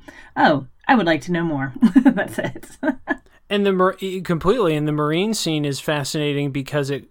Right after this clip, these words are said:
Speaker 2: it clearly sets up the sisters to engage in a bit of conflict. It shows how they deal with kids, not just adults, 'cause otherwise they've really only been around Pecola and other adults.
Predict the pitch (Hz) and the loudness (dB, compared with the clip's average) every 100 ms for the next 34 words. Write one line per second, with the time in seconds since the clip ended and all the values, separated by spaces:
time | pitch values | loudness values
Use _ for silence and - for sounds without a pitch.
0 | - 156 - 196 185 156 170 151 156 - | -6 -6 0 2 2 0 -2 -2 -4 -4
1 | 139 - 180 175 170 - 160 156 151 156 | -8 -4 -4 -2 -2 -2 -4 -2 -2 -2
2 | 151 147 143 139 - 143 135 151 147 - | -2 -2 -2 -4 -2 -2 -2 -6 -6 -2
3 | 165 156 156 151 139 139 147 135 131 - | 0 0 2 0 0 -4 -2 -2 -4 -8
4 | - 156 151 143 143 135 139 139 131 139 | -6 -4 -2 -4 -4 -4 -8 -6 -4 -4
5 | 143 - 143 139 139 135 131 131 123 - | -4 -6 -4 -2 0 0 0 -2 -6 -14
6 | - - 170 165 262 190 156 151 143 143 | -20 -6 -4 -2 0 0 0 -2 -2 -2
7 | 143 139 139 - 147 143 135 135 135 127 | -2 -4 -6 -4 -2 -2 -2 -4 -2 -4
8 | 123 117 135 - | -4 -6 -8 -12